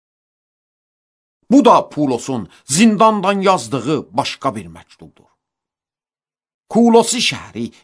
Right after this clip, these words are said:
indiki Türkiyədə yerləşmişdi. Bu şəhərdə olan kilisada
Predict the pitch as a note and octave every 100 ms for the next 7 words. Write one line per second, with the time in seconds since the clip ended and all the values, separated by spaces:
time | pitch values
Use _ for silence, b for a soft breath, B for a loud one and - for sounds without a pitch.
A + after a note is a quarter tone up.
0 | - C4 B3 A#3+ C#4 - G3+ D3 - C3+
1 | B2+ D#3 D3 A#2 D#2 - - F2 - _
2 | _ _ _ _ _ _ F3 - D3 C#3
3 | G2 - B2 D#3 C#3 - B2 A#2 A2 G2
4 | G#2